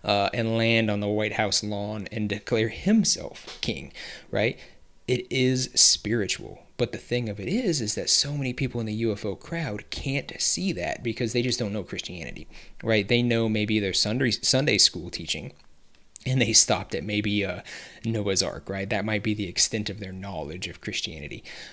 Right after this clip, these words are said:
But there are some people who've written really good books about this. One of them is called American Cosmic, and it's written by a lady named Diana Psaki.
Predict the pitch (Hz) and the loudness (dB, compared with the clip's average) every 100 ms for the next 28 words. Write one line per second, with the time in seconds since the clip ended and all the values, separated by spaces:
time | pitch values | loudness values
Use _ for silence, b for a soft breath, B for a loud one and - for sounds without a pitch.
0 | B - 135 151 151 156 175 160 127 117 | B -2 4 6 6 6 6 4 4 4
1 | 117 110 110 113 110 107 101 98 131 - | 2 2 0 0 2 0 -2 -2 0 0
2 | - - - - - - - 104 156 185 | -2 -10 0 4 4 2 -4 0 2 2
3 | 127 113 - 107 98 95 104 127 151 156 | 2 2 0 0 -2 -4 0 2 2 2
4 | 156 156 - - 104 87 67 - - - | -2 -2 -8 -4 -2 -2 -2 -4 -10 -12
5 | - - - 104 - 131 147 135 123 110 | -14 -8 -2 0 2 0 0 2 4 4
6 | 107 107 107 101 98 101 95 113 139 143 | 4 4 4 2 -2 -2 0 2 2 -2
7 | - _ - - - 98 - 73 | -6 _ -10 0 2 0 -2 -10